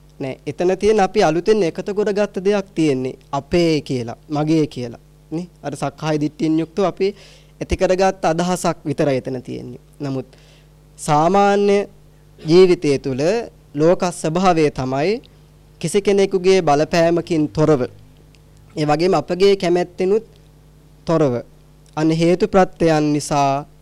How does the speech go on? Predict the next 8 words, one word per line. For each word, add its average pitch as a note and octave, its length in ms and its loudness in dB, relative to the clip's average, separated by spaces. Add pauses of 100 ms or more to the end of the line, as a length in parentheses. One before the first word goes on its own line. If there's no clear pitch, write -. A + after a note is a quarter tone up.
(180)
රූපයන් D3 520 0 (520)
හට D#3 280 -2
ගන්නවා. C3 560 -2 (520)
ඒ D3+ 80 0
වගේම C#3 360 0
හේතු D#3 360 -2
නිරුද්ධ C3 340 -2
වීමෙන් B2+ 420 -6